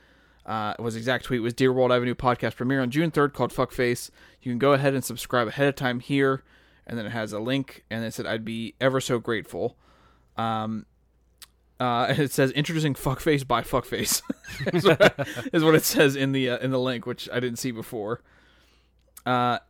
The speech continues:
and, uh, actually, I didn't explore the link itself. So, uh, it, all it says for the description, it just says, "What is Fuckface?" Jeff Ramsey, Gavin Free, and Andrew Panton,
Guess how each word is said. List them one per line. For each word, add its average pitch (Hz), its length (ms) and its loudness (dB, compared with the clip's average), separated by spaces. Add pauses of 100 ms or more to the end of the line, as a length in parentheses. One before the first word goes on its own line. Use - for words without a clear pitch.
(280)
and, 127 600 0 (800)
uh, 127 400 0
actually, 170 360 -2
I 139 100 0
didn't 180 360 -6 (300)
explore 131 560 -2
the 127 100 0
link 123 340 -2
itself. - 720 -2 (460)
So, 117 480 -2 (440)
uh, 117 380 0
it, 123 60 0
all 139 140 6
it 160 60 4
says 175 140 -2
for - 100 -8
the 139 40 4
description, 139 600 -2
it 120 140 -6
just 120 140 -6
says, 113 180 -4
"What 123 160 4
is 151 100 2
Fuckface?" 165 400 0
Jeff - 240 0
Ramsey, 139 300 0
Gavin 123 340 -2
Free, 135 220 0
and 117 80 -2
Andrew 113 240 -4
Panton, 123 460 -2